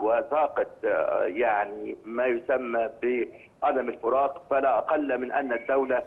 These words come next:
تكرمها لهذا الجهد وهذا العطاء الذي بذلته للمجتمع وأعطت، آه، للمجتمع، آه، فلذات أكبدها. فهذا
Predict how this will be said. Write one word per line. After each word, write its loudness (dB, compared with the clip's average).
تكرمها 0
لهذا 0
الجهد 0
وهذا 0
العطاء 2
الذي -2
بذلته -2
للمجتمع -2
وأعطت، 0
آه، 2
للمجتمع، -2
آه، 4
فلذات 0
أكبدها. 0
فهذا 2